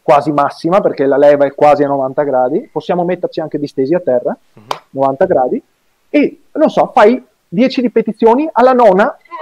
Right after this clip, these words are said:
Speaker 2: Non va.
Speaker 1: alla nona, qualsiasi cosa succeda, non va.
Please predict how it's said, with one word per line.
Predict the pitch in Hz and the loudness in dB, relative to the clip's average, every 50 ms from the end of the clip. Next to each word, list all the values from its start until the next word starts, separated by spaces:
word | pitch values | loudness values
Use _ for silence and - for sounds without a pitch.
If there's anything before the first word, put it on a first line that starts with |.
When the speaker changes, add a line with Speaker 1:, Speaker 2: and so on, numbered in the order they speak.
| 311 - _ _ _ _ _ _ _ _ _ _ _ - - _ _ _ _ | -12 -14 _ _ _ _ _ _ _ _ _ _ _ -20 -20 _ _ _ _
Speaker 2:
Non | - 302 - 240 | -20 -18 -18 -18
va. | 220 262 262 247 262 - - | -16 -16 -16 -14 -8 -2 2
Speaker 1:
alla | 285 320 339 | 4 4 4
nona, | 349 311 262 254 233 233 - - - | 4 4 4 4 2 0 -4 -4 0
qualsiasi | - 262 247 240 - - - 381 370 185 - - 208 | 2 2 2 2 -2 -6 0 0 2 0 0 -2 -2
cosa | 202 247 254 277 | 0 0 0 0
succeda, | 233 - - - 226 262 - 302 | -2 -8 -6 -4 -4 -4 -4 -4
non | 233 208 180 | -4 -2 -2
va. | 143 120 117 | -2 -4 -4